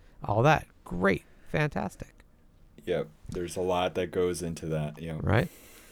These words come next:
Speaker 1: The other one that I wanna bring up is Sexy Cyborg. Do you know who this person is?
Speaker 2: No. Uh-uh.
Speaker 1: Okay, so Sexy Cyborg is a Chinese national.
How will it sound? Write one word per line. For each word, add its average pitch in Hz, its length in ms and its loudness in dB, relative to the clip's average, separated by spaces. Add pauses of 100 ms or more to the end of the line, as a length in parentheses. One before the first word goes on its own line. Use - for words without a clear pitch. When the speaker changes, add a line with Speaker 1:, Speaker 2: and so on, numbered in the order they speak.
(400)
Speaker 1:
The - 260 2
other 214 360 10
one 139 280 6
that 127 100 4
I 123 120 6
wanna 117 280 4
bring 120 240 8
up 110 320 2
is 110 500 6
Sexy - 440 2
Cyborg. 107 640 2
Do 110 80 -4
you 120 60 0
know 147 140 -2
who 151 120 -4
this 151 240 -8
person 147 360 -4
is? 156 280 0 (560)
Speaker 2:
No. 90 480 -4
Uh-uh. 90 440 -4
Speaker 1:
Okay, 120 340 6
so - 200 0
Sexy 202 420 0
Cyborg 123 680 6
is 117 760 6 (420)
a 127 220 8
Chinese 160 520 4
national. 117 580 6